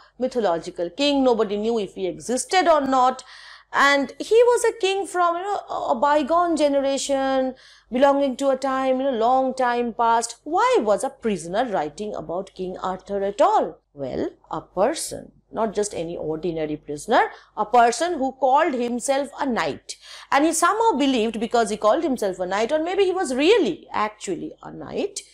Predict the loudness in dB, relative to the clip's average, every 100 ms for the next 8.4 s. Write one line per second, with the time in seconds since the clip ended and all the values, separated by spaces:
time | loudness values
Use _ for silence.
0 | _ _ _ -8 -6 -2 0 0 0 -6
1 | -6 -8 -4 2 4 4 2 -4 -4 -4
2 | -4 -6 _ _ _ 2 4 4 2 0
3 | 0 0 0 -2 -4 -4 -2 -2 -4 -2
4 | -2 0 -2 -4 -2 -6 -4 -4 0 0
5 | 0 0 -2 -4 -8 _ _ _ _ _
6 | -8 -6 2 4 4 2 0 -2 -6 -4
7 | -2 -4 -4 -4 2 2 4 2 2 2
8 | 0 -6 -14 -20